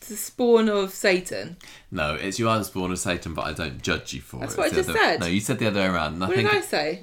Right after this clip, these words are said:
Speaker 2: No, no, you said, "I don't judge you for it, but you are the spawn of Satan." And I said, "You are the spawn of Satan, but I don't judge you for it."
Speaker 1: Well,
Speaker 2: That's, that's the takeaway here.
Speaker 1: we're different people.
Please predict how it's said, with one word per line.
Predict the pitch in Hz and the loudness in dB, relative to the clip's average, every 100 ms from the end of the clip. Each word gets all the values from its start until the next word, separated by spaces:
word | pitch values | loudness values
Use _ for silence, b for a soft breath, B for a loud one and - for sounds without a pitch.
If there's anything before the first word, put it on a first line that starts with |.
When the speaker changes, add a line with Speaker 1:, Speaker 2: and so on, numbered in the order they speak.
| 220 | -6
Speaker 2:
No, | 247 | -2
no, | 247 | 0
you | 254 240 | 2 2
said, | - 202 - - - | 0 -2 -4 -10 -6
"I | 127 | -2
don't | 131 98 | -2 -2
judge | 123 120 | -4 -6
you | |
for | 113 117 | -4 -2
it, | 110 | -2
but | - | -4
you | 110 | -2
are | |
the | 107 | -4
spawn | - 104 | -4 -6
of | 98 | -6
Satan." | 120 110 - | -4 -6 -6
And | 65 | -6
I | 92 | -6
said, | 92 87 67 | -4 -4 -4
"You | 95 | -4
are | 87 | -4
the | 82 | -6
spawn | 92 87 | -8 -8
of | |
Satan, | 80 87 - | -6 -6 -6
but | 85 - | -6 -6
I | |
don't | 82 78 | -6 -8
judge | 73 78 - | -8 -10 -10
you | 71 | -12
for | - 62 120 | -12 -10 -8
it." | 64 | -2
Speaker 1:
Well, | 185 170 170 | 2 2 2
Speaker 2:
That's, | 180 | -2
that's | - 92 - | -4 -4 -2
the | 101 | -2
takeaway | 92 110 95 - 87 78 73 76 | -2 0 0 -2 -4 -2 -2 -4
here. | 67 67 185 | -8 -6 -2
Speaker 1:
we're | 190 | -2
different | 185 185 151 | -2 -6 -10
people. | 180 160 - 139 180 | -6 -6 -8 -12 -12